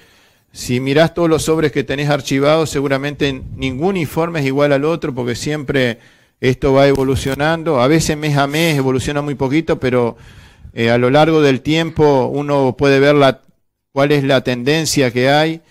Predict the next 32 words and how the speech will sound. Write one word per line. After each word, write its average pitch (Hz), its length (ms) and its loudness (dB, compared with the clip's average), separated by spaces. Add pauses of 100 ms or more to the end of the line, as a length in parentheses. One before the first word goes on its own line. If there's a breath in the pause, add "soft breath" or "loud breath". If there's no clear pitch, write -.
(420 soft breath)
Y 117 140 -4
vemos 147 340 -2
que 131 260 2
el 123 80 -6
mercado 127 360 0
de 156 60 2
trabajo 147 400 0
sigue 175 420 2
teniendo 127 440 -6
problemas, 131 520 -2
sigue 139 240 -2
siendo 143 320 -4
frágil, 147 800 -2 (640)
y 123 200 -2
no 143 300 2
hay, 156 320 2
estamos 147 400 -2
lejos 147 500 2
de 120 200 0
que 117 560 0
el 120 120 -2
mercado 120 380 0
de 135 80 0
trabajo 127 420 -2
tenga 135 240 -6
una 127 200 2
reactivación 127 1120 0
y 120 60 -6
que 120 120 -4
se 139 100 -4
haya 131 240 -2
consolidado 123 1000 2